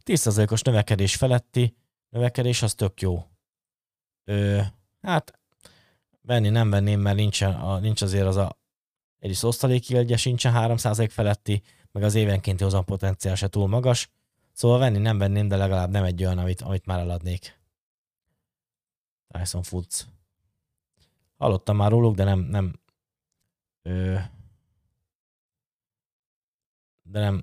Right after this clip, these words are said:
nem néztem meg még a honlapjukat. Hát, ha te ezek közül valamiket ismered, akkor jó neked. Én ezek közül egyiket sem ismerem. Egyelőre, amiket így eddig láttam.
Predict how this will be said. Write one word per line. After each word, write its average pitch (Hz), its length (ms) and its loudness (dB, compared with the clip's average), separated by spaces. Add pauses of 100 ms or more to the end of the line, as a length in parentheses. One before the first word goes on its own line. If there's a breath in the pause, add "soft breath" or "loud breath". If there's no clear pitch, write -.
nem 95 460 -4
néztem 95 380 -2
meg 95 160 2
még 92 160 0
a 90 40 2
honlapjukat. 120 680 0 (2500)
Hát, 151 160 -2
ha 147 80 -2
te 143 120 2
ezek 107 200 2
közül 107 240 0
valamiket 104 380 0
ismered, 92 340 -4
akkor 95 240 -2
jó 98 140 2
neked. 117 380 0 (680)
Én 113 180 -4
ezek 104 180 0
közül 101 280 0
egyiket 90 380 -2
sem 90 140 -4
ismerem. 90 480 -4 (1700)
Egyelőre, 95 640 0
amiket 95 400 -4
így 92 120 -4
eddig 92 220 -2
láttam. 107 520 -2